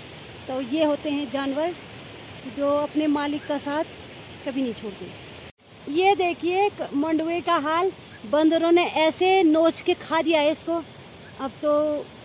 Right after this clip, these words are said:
कुछ बचा नहीं है इस पे, बस काट के ले जाना है घर, क्योंकि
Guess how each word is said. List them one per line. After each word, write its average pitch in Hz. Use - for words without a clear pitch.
कुछ 311
बचा 277
नहीं 285
है 302
इस 294
पे, 311
बस 294
काट 277
के 320
ले 302
जाना 302
है 294
घर, 277
क्योंकि 320